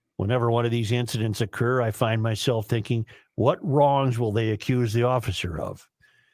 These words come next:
Sadly, the criminals are never held responsible for any of their actions." The, he's getting to, uh, Brooklyn Center. "The agenda constantly pushed is, for no reason at all, the police shot an innocent black man.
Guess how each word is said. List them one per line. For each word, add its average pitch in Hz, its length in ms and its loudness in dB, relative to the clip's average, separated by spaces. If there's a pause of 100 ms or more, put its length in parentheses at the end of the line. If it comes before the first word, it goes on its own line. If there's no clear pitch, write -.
(180)
Sadly, 123 460 2
the 110 80 0
criminals 120 500 0
are 110 80 0
never 113 300 2
held 110 240 0
responsible 113 800 -2
for 101 200 -2
any 110 200 0
of 104 80 -2
their 110 180 0
actions." 117 480 0
The, 104 300 0
he's 107 360 -4
getting 104 400 -2
to, 90 360 -4
uh, 80 120 -8 (200)
Brooklyn 92 340 -4
Center. 87 400 -6 (560)
"The 135 160 6
agenda 135 480 4
constantly 139 640 0
pushed 104 400 0
is, 98 300 0
for - 160 0
no 151 180 4
reason 151 440 2
at 139 100 2
all, 107 200 2
the 113 80 0
police 131 340 0
shot 113 280 2
an 107 100 0
innocent 117 440 0
black 113 360 2
man. 85 300 -4